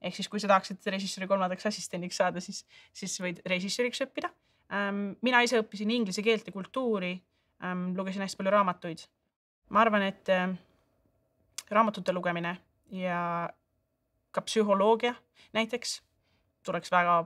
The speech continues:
kasuks režissööri kolmanda assistendi töö juures. Mida rohkem inimestega suhtlemist ja, jah, inimeste tundmist, äh, sul on, <laughs> kui, kui palju sa oskad inimestega suhelda, äh,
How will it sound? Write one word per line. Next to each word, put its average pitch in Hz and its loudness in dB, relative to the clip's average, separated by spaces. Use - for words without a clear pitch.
kasuks - -6
režissööri 175 -8
kolmanda 170 -4
assistendi 170 -10
töö 180 -6
juures. 165 -6
Mida 214 4
rohkem 220 4
inimestega 190 0
suhtlemist 175 -4
ja, 170 -2
jah, 185 -4
inimeste 185 -2
tundmist, 180 -6
äh, 170 -10
sul 185 -2
on, 185 2
<laughs> 214 -2
kui, 214 4
kui 220 4
palju 202 6
sa 196 2
oskad 190 -2
inimestega 180 -6
suhelda, 180 -2
äh, 175 -2